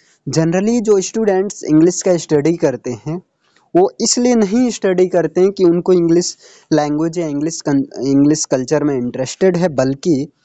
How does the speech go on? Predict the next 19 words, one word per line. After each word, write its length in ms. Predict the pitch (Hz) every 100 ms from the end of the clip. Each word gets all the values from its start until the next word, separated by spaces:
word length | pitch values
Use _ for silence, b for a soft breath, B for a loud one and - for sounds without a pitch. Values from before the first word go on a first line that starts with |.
| _ 143
वो 140 | 156 -
इसलिए 380 | 233 - 240 233
इंग्लिश 340 | 202 196 202
की 140 | 190
स्टडी 360 | 180 175 156 156
करते 320 | 147 135 -
हैं 140 | 139 190
क्योंकि 340 | 147 139 151
उनको 320 | 131 120 202 b b b b
स्टडी 480 | 147 - 143 135 170
या 60 | 151
वर्क 320 | 131 139 139
पर्पज 440 | 131 113 123 113
में 120 | 127 165
इंग्लिश 320 | 127 120 -
की 120 | 170
नीड 280 | 156 117 110
होती 300 | 117 - 120
है। 220 | 98 95